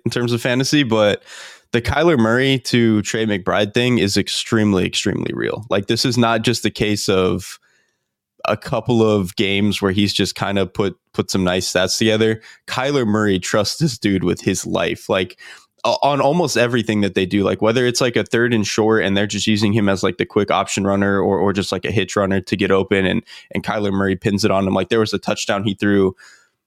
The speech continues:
Okay, well, technically, Kyler Murray threw two touchdowns in a row to Trey McBride, one that he caught and they said wasn't a catch, which was ridiculous. And then on the next play, McBride just runs, like, a little hitch spot route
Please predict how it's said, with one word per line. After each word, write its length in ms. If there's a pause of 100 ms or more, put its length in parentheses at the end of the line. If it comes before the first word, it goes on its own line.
(280)
Okay, 180
well, 140
technically, 400
Kyler 260
Murray 200
threw 160
two 180
touchdowns 460
in 80
a 40
row 280
to 120
Trey 200
McBride, 420
one 240
that 160
he 100
caught 400
and 140
they 180
said 320
wasn't 360
a 40
catch, 320
which 140
was 100
ridiculous. 720 (340)
And 120
then 120
on 120
the 100
next 300
play, 500 (260)
McBride 340
just 180
runs, 180
like, 160
a 60
little 480
hitch 340
spot 320
route 320